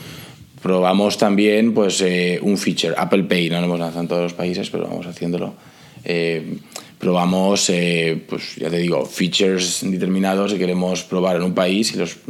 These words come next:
y los lanzamos en otros. Entonces, sí, sin duda, hay un, hay un learning continuo de lo que se hace en unos países y en otros y, y,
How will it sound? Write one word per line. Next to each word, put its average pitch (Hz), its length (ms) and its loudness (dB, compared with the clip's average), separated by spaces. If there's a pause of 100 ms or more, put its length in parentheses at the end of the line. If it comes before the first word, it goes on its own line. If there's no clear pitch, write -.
(600)
y 87 60 -6
los 85 100 -6
lanzamos 85 340 -6
en 85 100 -6
otros. - 280 -6 (200)
Entonces, 92 280 2
sí, 95 220 4
sin 82 160 -2
duda, 92 420 2
hay 98 240 4
un, 104 340 4 (300)
hay 104 180 6
un 117 440 4
learning 113 600 6
continuo 120 720 4
de 98 220 2
lo 90 160 0
que 90 140 2
se 98 100 0
hace 98 120 2
en 98 80 4
unos 98 140 2
países 95 300 0
y 95 40 0
en 98 100 0
otros 113 260 0
y, 101 100 0
y, 85 300 -2